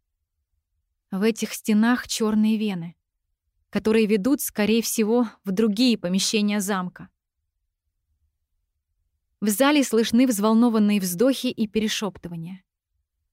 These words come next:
"Невероятно!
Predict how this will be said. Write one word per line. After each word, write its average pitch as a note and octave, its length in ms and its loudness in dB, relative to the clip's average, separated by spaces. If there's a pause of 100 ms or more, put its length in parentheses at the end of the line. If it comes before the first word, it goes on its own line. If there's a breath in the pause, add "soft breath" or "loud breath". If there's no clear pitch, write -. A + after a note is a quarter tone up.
(2250)
"Невероятно! F3 840 -2